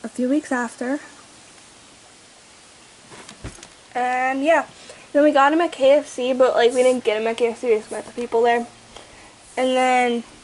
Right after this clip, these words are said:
Hey Duke, can we get your face? Look at your face. Good boy. And then we, um... Got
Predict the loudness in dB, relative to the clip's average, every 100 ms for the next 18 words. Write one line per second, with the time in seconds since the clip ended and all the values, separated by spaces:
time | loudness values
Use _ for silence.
0 | -20 -20 -20 -6 0 0 2 0 2 0
1 | 2 2 0 -12 -20 -20 -20 -20 -20 -20
2 | -20 -10 -6 -4 -4 -6 -6 -8 -8 -16
3 | -20 -20 -20 -20 -20 -20 -20 _ -20 -20
4 | -20 _ -18 -16 -12 -14 -14 -20 -20 -20
5 | -20 -20 -20 -20 -20 -8 -4 -2 0 2
6 | 2 0 0 -2 0 2 0 -4 -12 -16
7 | -20 -20 -20 -20 -20 -20 -20 -20 _ _
8 | _ _ _ _ -20 -20 _ _ _ _
9 | _ _ _ -20 _ -20 -20 -20 -20 -6
10 | -2 0 0 0 -2 -4